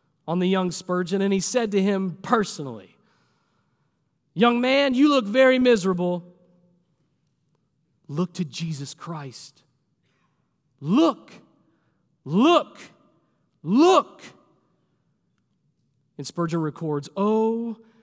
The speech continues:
I looked until I could almost have looked my eyes away." And though this is speaking about Spurgeon's conversion, the same exhortation holds true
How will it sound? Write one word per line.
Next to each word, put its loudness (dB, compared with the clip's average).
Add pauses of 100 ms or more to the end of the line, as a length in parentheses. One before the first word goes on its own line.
(140)
I 0
looked 0 (280)
until -2
I 0
could -2
almost -2
have -4
looked 0
my 0
eyes -4
away." -4 (2750)
And -8
though -2
this -6
is -12
speaking -8
about -4
Spurgeon's -10
conversion, -8 (920)
the -10
same -4
exhortation -10
holds -12
true -14